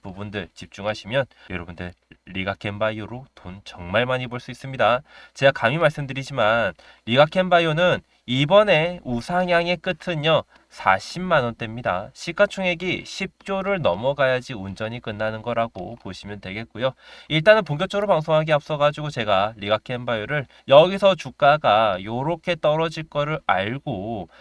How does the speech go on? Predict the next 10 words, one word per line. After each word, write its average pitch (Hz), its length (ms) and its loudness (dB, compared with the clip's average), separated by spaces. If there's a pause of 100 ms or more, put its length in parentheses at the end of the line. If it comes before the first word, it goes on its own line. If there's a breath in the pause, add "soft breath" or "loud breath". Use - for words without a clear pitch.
(220 soft breath)
떨어질 202 800 6
거니까 180 680 2
매도하자라고 165 1400 0
방송을 117 720 -6 (100)
했었다면 92 560 -8 (380 soft breath)
영상이 135 400 -2
남아있겠죠. 123 800 -2
저는 139 180 -6
유튜버이기 165 540 -4
때문에 165 600 0